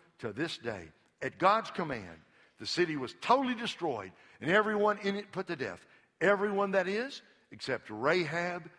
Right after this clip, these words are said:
and her family. Her faith saved her whole family. Third, she was added to the nation of Israel. As a result of her heroism,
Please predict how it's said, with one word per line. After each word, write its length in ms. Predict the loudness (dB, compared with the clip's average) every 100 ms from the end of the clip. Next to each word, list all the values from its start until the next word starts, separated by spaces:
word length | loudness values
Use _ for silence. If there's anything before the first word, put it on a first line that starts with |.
| _ _ _ -2
and 320 | 0 -2 -2
her 180 | -2 -2
family. 500 | -4 -8 -8 -12 -16 _ _ _ _
Her 240 | 4 6 6
faith 540 | 6 6 4 -2 -6 -18 -20 _ _ _
saved 880 | -14 -4 2 2 0 -2 -4 -8 -14 _ _ _
her 580 | 0 2 2 -2 -6 -12 _ _ _ _
whole 640 | 0 2 2 0 -4 -8 -18 _ _
family. 540 | -4 -2 -2 -6 -12 -18 _ _
Third, 420 | 6 6 4 -2 -12 -20 -6
she 220 | -2 0
was 220 | 0 -2 -4 -2
added 420 | 0 0 -4 -10 -14 _ _ _ 0
to 120 | 0
the 140 | 0
nation 460 | 0 0 0 -4 -4
of 120 | -2
Israel. 340 | -4 -6 -12 -18 _ _ _ _ -2
As 220 | 0 0
a 40 | -4
result 480 | -2 4 6 4
of 100 | -2 -4
her 140 | -2
heroism, 720 | 0 0 0 -2 -4 -6